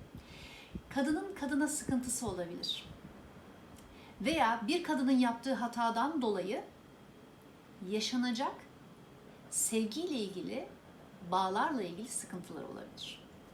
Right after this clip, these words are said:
Aslan Burcu'nda olduğu için çocuklarla ilgili sıkıntı olabilir.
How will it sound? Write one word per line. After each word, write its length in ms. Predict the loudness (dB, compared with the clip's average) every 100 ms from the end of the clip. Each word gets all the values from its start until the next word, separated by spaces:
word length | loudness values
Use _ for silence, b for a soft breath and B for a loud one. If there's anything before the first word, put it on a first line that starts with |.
| -20 -20 -20 -20 -18 B B B
Aslan 400 | -6 0 2 2
Burcu'nda 340 | 0 2 2 2
olduğu 240 | 0 -2
için 440 | -4 -4 -4 -4 -6 -14 -10
çocuklarla 600 | -6 -6 -2 -2 0 0
ilgili 260 | -2 -6
sıkıntı 460 | -8 -10 -10 -12 -12
olabilir. 580 | -10 -10 -8 -8 -10